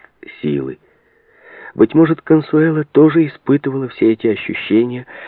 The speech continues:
читая первое полученное ею любовное послание. Она почувствовала себя храброй,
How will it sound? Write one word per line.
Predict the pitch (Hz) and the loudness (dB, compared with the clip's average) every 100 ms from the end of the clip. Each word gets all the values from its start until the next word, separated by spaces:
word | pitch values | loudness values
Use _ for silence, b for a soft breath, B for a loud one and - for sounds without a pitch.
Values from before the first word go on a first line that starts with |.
| B | B
читая | - - 110 117 | -20 -4 2 2
первое | - 117 139 139 135 | 4 4 4 4 0
полученное | 135 110 104 120 - 123 117 117 | 2 4 4 2 0 -6 -2 -2
ею | 104 98 104 | 0 0 0
любовное | 101 87 76 80 82 85 | -2 0 0 0 -2 -12
послание. | - 85 - 71 69 67 64 _ _ _ _ _ _ _ _ _ _ _ _ _ - | -12 -14 -8 -6 -6 -10 -18 _ _ _ _ _ _ _ _ _ _ _ _ _ -4
Она | 107 | -2
почувствовала | 147 156 190 175 - 170 160 | 0 -2 -4 -6 -6 -6 -6
себя | 175 165 151 | -6 -6 -6
храброй, | - 110 135 - - - - | -8 -6 -6 -10 -14 -16 -18